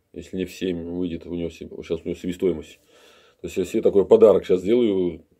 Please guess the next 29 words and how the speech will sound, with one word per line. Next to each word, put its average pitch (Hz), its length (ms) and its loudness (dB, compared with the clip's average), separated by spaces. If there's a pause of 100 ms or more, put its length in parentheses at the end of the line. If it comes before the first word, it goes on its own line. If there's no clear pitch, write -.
(120)
хочешь - 340 -8
не 92 80 -4
хочешь. 87 340 -4
А 90 120 -2
продавать 113 400 6
его 95 100 2
за 85 60 -4
такие 98 240 -4
деньги 95 180 -4
уже 87 200 -2
всё 95 260 -2
равно 90 240 -6
не 98 40 -8
продашь. 90 440 0 (1120)
То - 80 -6
есть - 140 -14
ни 92 80 -8
деньги 87 320 -6
не 87 100 -4
вернуть. 87 460 -4 (1600)
Так 120 200 2
бы 135 120 6
его 127 160 6
хотя 110 320 2
бы, 107 260 0 (1900)
ну, 90 140 -6
я 101 80 -4
не 104 140 -2
знаю 92 480 0